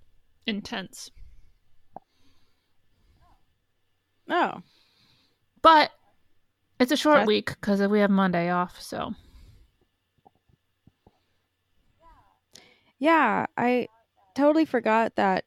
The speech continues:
Speaker 2: people actually get Labor Day off because my job is so weird and holidays don't exist in casinos. Holidays, weekends, fun.
Speaker 1: <laughs>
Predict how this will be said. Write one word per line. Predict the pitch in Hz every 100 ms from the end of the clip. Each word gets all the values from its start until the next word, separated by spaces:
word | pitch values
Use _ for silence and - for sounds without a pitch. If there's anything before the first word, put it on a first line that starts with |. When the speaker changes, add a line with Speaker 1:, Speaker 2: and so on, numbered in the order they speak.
| _
Speaker 2:
people | - 214 214 202 - _ -
actually | 190 - 190 185
get | 185 175 - _ _ -
Labor | 196 185 220
Day | 233 247
off | 262 269 - -
because | 214 208 196 190 - _
my | 202 202
job | 202 175 185
is | 208
so | - 190
weird | 185 175 190 196
and | 185
holidays | 165 175 185 180 180
don't | 185 180
exist | 190 180 180 - - _ _ _ _ _ -
in | 240
casinos. | 269 247 269 269 294 - -
Holidays, | 214 226 226 220 214 - - _ _ _
weekends, | 220 226 220 220 208 214 208 - - _ _ _ _ _ _ _ _ _ _ _ _ _ _ _
fun. | - 233 208 214 220
Speaker 1:
<laughs> | -